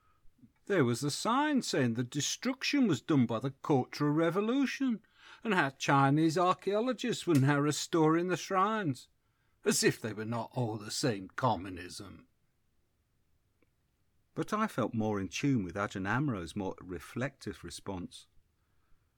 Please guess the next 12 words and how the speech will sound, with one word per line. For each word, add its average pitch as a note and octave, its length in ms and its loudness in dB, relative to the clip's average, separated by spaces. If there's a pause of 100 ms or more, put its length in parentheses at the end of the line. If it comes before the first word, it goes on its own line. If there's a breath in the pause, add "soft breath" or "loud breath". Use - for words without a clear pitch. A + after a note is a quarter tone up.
(880 soft breath)
Until A#3+ 440 0
the D3+ 100 0
Greeks - 500 -6
invaded B2 640 -2
India, A2 500 0 (380 soft breath)
the E3+ 80 2
Buddha C#3+ 460 0 (140)
was B2 160 -2
never D#3+ 420 -2
represented A#2 840 -4
in C2+ 100 -12
form. C3 540 -8